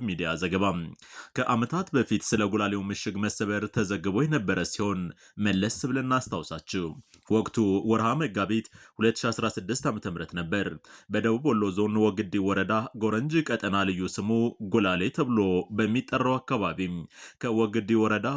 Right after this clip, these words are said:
ወደ ጎረንጅ ያቀናው ያገዛዙ ጥምር ጦር በጎረንጅ ቀጠና እልህ አስጨራሽ ውጊያ ሲያካሄድ አርፍዶ ከሰዓት ከባድ ዶፍ ያዘለ ዝናብ መዝነብ መጀመሩ ውጊያው ጋብ አለ።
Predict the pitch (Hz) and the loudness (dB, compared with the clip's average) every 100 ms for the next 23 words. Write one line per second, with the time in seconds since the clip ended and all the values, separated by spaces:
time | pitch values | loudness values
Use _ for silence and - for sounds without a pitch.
0 | 131 113 110 98 110 131 151 120 107 101 | -2 0 0 0 2 2 2 0 0 -4
1 | 101 101 107 90 101 104 95 104 110 101 | -2 2 0 0 -2 0 0 -2 0 0
2 | 101 120 117 120 117 107 98 104 127 160 | 0 2 2 2 0 -2 0 0 0 0
3 | 156 107 98 110 117 113 - - - 107 | 0 0 0 0 0 -4 -10 -16 -2 0
4 | 120 165 - 110 107 110 101 107 101 110 | 2 0 -2 -2 -2 -4 -4 -2 -2 -2
5 | 101 110 98 101 95 107 107 101 110 - | -2 -2 0 -2 -2 -2 0 0 -2 -2
6 | 107 101 104 110 95 92 98 85 107 104 | -2 0 -2 -2 -2 -2 -4 2 2 2
7 | 104 85 98 95 85 95 95 98 90 95 | -2 0 -2 0 0 0 0 -2 -2 -4
8 | 87 95 113 107 98 90 98 113 110 - | -2 -4 0 2 2 4 4 2 -2 -10
9 | - - 107 85 101 92 92 90 82 98 | -12 0 0 2 2 2 0 -2 0 0